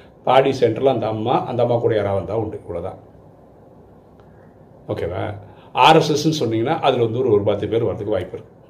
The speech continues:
என் சொந்தக்காரங்கன்னு பார்த்தீங்கன்னா, கேரளாலேருந்து அங்கேருந்து யாரும் வரதுக்கு வாய்ப்பே கிடையாது. ஏன்னா, நான் எங்கேயுமே, நான் அங்க போறதே கிடையாது. So, அவங்க வருவாங்கன்ற நம்பிக்கை இல்லை. இந்த ஏரியால இருக்கிற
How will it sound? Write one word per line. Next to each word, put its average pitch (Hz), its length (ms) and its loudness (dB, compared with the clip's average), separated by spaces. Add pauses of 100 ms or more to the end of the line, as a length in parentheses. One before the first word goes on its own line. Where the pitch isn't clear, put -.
(460)
என் 131 280 4
சொந்தக்காரங்கன்னு 143 540 6
பார்த்தீங்கன்னா, 127 300 0
கேரளாலேருந்து 143 920 4 (1600)
அங்கேருந்து 151 380 6
யாரும் 131 340 6
வரதுக்கு 123 220 2
வாய்ப்பே 120 320 6
கிடையாது. 104 320 0
ஏன்னா, 127 180 0
நான் 120 140 0
எங்கேயுமே, 120 320 2
நான் 127 260 4
அங்க 120 260 0
போறதே 131 240 4
கிடையாது. 101 480 0
So, 165 160 4
அவங்க 139 340 6
வருவாங்கன்ற 135 500 6
நம்பிக்கை 107 420 -6
இல்லை. - 160 -14 (640)
இந்த 123 120 -2
ஏரியால 202 500 10
இருக்கிற 143 580 4